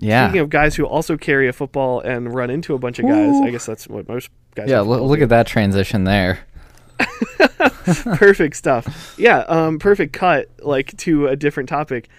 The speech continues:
Speaker 2: Just like the Jaguars cut Leonard Fournette, um, today, actually.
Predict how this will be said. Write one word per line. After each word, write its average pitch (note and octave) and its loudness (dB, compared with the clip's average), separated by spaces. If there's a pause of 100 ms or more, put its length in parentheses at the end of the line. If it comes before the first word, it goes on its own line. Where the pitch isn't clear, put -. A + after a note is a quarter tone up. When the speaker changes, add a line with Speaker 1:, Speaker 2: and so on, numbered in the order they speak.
(140)
Speaker 2:
Just G#3 -2
like G#3+ 0
the G#3 0
Jaguars F#3+ 0
cut F3+ -4
Leonard F#3 -2
Fournette, G3+ -4
um, A2+ -6
today, C#3 -4
actually. - -6